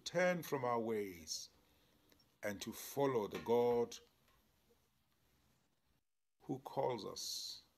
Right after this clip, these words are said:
to be people of integrity and conviction. So God bless South Africa, protect our children, transform our leaders, heal our communities,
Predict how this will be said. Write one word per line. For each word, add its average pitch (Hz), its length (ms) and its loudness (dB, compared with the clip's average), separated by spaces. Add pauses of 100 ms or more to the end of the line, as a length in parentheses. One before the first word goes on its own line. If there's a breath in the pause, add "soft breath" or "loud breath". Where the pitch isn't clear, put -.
(220)
to - 100 -8
be 110 120 0
people 117 320 -2
of 113 100 -2
integrity 98 840 -4 (920)
and 110 360 2 (460)
conviction. 90 560 -8 (800)
So - 160 -4
God 135 560 10 (160)
bless 123 260 6
South 110 360 2
Africa, 107 460 -2 (1080)
protect 143 480 6
our 127 180 6
children, 127 640 -2
transform 160 720 6
our 127 180 6
leaders, 127 760 -2 (160)
heal 165 240 6
our 127 160 4
communities, 107 880 -4